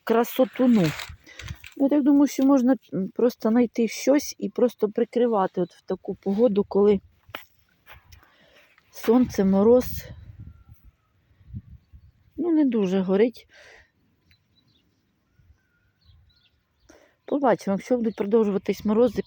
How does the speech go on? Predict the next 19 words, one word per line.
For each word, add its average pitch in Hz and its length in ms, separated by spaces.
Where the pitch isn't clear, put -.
я, 208 100
мабуть, 190 400
його 185 160
прикрию. 180 560
Хоча 240 320
в - 520
тому 220 180
році 240 280
його 220 160
теж - 300
пос-, - 220
посадила 214 500
під 185 240
зиму, 277 320
листя 240 320
у - 20
нього 220 180
все 208 240
осипалося. 269 840